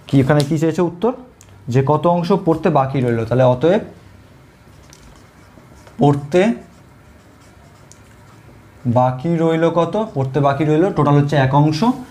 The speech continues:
সেখান থেকে বাদ দিয়ে দিলাম একের পাঁচ অংশ, তার মানে কত হচ্ছে? পাঁচ, পাঁচ বিয়োগ এক সমান সমান চারের পাঁচ অংশ তোমার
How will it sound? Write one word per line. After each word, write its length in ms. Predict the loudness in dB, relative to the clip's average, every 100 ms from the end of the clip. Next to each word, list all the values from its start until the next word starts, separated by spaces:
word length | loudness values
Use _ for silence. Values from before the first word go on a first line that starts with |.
| -20 -20 -6
সেখান 260 | 0 2 2 2
থেকে 160 | 0 -2 -4 -20 -10 -2
বাদ 140 | 0 0
দিয়ে 120 | 0 0
দিলাম 160 | 0 -2 -2
একের 200 | -2 -2 -2
পাঁচ 140 | -4 -4
অংশ, 140 | -6 -6 -2
তার 120 | 2
মানে 120 | 2 0
কত 100 | -2 -2
হচ্ছে? 240 | -4 -4 -6 -6 -20 -20 -20 -20 -20 -20 -10 -2
পাঁচ, 300 | 0 0 -4 -12 -8 -2
পাঁচ 240 | 0 0 -2
বিয়োগ 260 | -2 0 -2 -2 -2
এক 80 | -2 -4
সমান 240 | -6 -4 -4 -6
সমান 220 | -8 -8 -10
চারের 340 | -8 -6 -6 -8 -8
পাঁচ 180 | -8 -8 -6 -6
অংশ 220 | -6 -6 -6 -6 -12 -20 -20 -20 -8
তোমার 240 | 0 2